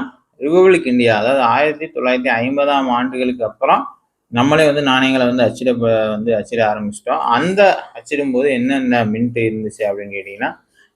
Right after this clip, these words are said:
எங்க அச்சிடப்பட்டாங்க அப்படின்னா, ஆஹ், ஹைதராபாத் மின்ட், பாம்பே மின்ட், கல்கத்தா மின்ட், நொய்டா மின்ட்,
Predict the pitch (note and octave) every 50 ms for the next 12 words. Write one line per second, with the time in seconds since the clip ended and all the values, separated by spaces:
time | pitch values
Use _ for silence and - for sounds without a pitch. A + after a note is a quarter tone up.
0 | - A#2 A#2+ C3+ C3+ C3+ B2 A#2+ - B2+ B2 A#2+ A2+ A2 G#2 G2+ G#2+ G#2 G2+ G#2
1 | G#2 G2 G2+ G2+ G#2 C3 D3+ D3 C3+ A#2 G#2+ G2+ G2 F#2+ G2 A2 - _ _ _
2 | _ _ _ _ _ _ _ _ _ _ _ - - A2+ A2+ A2+ A2+ A2+ A2+ A2+
3 | B2 C#3 D3 D#3 D#3 D3 C#3+ C#3 B2+ C3 C3 B2+ B2 B2 B2 C#3+ D3 F3 G3+ -
4 | - _ _ _ _ _ G#2+ A2 A#2 A#2+ C3 C#3 C#3 C#3 C3 B2+ B2 A#2 A2+ A2
5 | - C#3+ F3 - - - _ A2+ A#2 B2+ B2+ C#3 C3 B2 C3+ B2+ A#2 A2+ A2 G#2+
6 | G#2 A2 - D3+ F#3 G#3 G3+ - - _ _ _ _ _ _ _ _ _ _ _
7 | _ _ _ _ _ - A#2+ B2+ C#3 D3+ D3+ D3+ C#3+ C3+ B2 A2 G#2+ G#2 A2+